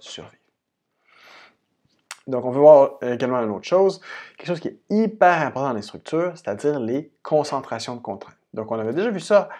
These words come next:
euh, rapidement au module deux, où on a vu des, l'e-, l'effet des concentrations de contraintes. Donc, rappelez-vous, si j'ai un trou comme ça dans ma pièce, eh ben, on avait vu que par principe de Saint-Venant,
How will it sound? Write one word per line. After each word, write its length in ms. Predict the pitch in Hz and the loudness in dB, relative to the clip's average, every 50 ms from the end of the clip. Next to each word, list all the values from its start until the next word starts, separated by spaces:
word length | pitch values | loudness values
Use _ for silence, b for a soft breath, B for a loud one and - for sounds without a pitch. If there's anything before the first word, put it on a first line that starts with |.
| B B B B - | B B B B -2
euh, 160 | 123 120 123 | 0 0 2
rapidement 540 | 123 156 156 156 160 - 139 135 139 139 131 - | 2 2 0 0 0 -4 -4 -2 -2 -2 -4 -4
au 120 | - 120 113 | -6 -6 -6
module 340 | 110 107 98 90 95 95 98 | -6 -8 -10 -10 -10 -8 -4
deux, 180 | 117 160 190 | 0 0 2
où 100 | 214 180 | 2 2
on 80 | 135 123 | 0 -2
a 40 | 127 | -4
vu 160 | 127 170 202 | -4 -6 -4
des, 280 | 190 160 127 120 123 - | -4 -4 -4 -4 -6 -10
l'e-, 320 | - 120 117 113 110 113 113 | -10 -6 -4 -4 -2 -4 -2
l'effet 460 | 80 117 135 151 156 156 - 208 196 | -2 0 0 0 -2 -2 -2 -2 0
des 140 | 170 - - | 0 -2 -2
concentrations 560 | - 147 143 - 143 131 - 127 123 - 139 | -4 -6 -6 -6 -6 -4 -4 -4 -4 -6 -10
de 60 | 123 | -10
contraintes. 360 | - - 113 - - - - _ | -8 -10 -10 -10 -12 -18 -20 _
Donc, 140 | - 107 107 | -18 -18 -16
rappelez-vous, 440 | - 110 - 131 123 123 165 214 240 | -16 -12 -8 -6 -6 -6 -6 -6 -6
si 140 | 214 - 185 | -6 -4 -2
j'ai 80 | 160 160 | 0 0
un 180 | 160 139 123 | 0 0 -2
trou 380 | - - - - - - 285 247 | -6 -12 -16 -12 -6 -4 -4 -2
comme 220 | - 170 127 120 | 0 -2 -2 -2
ça 320 | 117 - 147 131 117 - - - | -4 -4 -4 -4 -4 -4 -6 -10
dans 80 | 110 | -10
ma 140 | 104 101 95 | -8 -10 -10
pièce, 480 | - - 196 254 302 - - - _ _ B B B B B B B B B - | -6 -2 0 0 0 -2 -6 -14 _ _ B B B B B B B B B -6
eh 60 | 117 | -4
ben, 220 | 123 131 139 - - | -2 -2 -2 -2 -6
on 200 | - 123 120 120 | -8 -8 -8 -6
avait 240 | 117 117 117 113 113 | -6 -6 -4 -4 -4
vu 360 | 117 131 165 214 254 262 - | -4 -4 -4 -2 -2 -2 -2
que 220 | - - 180 180 | -2 0 0 0
par 260 | 170 - 131 117 - - | 2 2 0 0 -2 -4
principe 380 | - - 127 113 - 156 135 | -10 -10 -8 -6 -6 -6 -4
de 100 | 113 104 | -4 -6
Saint-Venant, 640 | 101 - - 127 113 101 92 92 104 143 180 262 | -6 -6 -6 -6 -6 -6 -6 -8 -6 -6 -6 -8